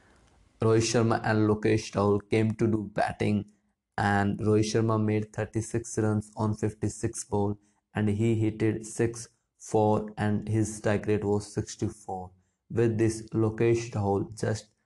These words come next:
got out on six run on fifteen ball. He hitted just one, four, and his strike rate was forty. India lost his first wicket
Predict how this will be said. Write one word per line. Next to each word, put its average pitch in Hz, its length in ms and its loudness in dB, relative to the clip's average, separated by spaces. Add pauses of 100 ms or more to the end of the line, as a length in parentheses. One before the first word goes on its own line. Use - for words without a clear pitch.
(220)
got 107 180 2
out 107 180 0
on 107 160 0
six - 460 -6
run 104 400 0
on 107 220 -2
fifteen 104 540 -4
ball. 92 340 -2 (380)
He 117 140 4
hitted 113 380 2
just 110 300 -4
one, 107 400 0
four, 104 440 -2
and 104 180 -2
his 104 260 0 (340)
strike 107 460 -2
rate 107 180 0
was 104 300 0 (260)
forty. - 640 -2 (400)
India 117 300 4
lost 113 400 2
his 107 220 -2
first - 320 -4
wicket 107 320 0